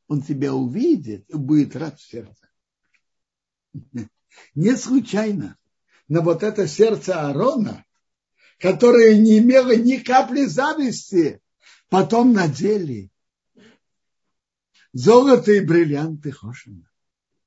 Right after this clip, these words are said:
Это особое золотое сердце, которое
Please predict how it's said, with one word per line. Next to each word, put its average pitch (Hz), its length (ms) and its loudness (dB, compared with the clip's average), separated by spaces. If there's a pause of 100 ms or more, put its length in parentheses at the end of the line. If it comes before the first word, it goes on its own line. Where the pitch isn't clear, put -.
(140)
Это 165 300 -4
особое 208 640 -4 (160)
золотое 170 640 -2
сердце, 190 540 -18
которое 170 600 -18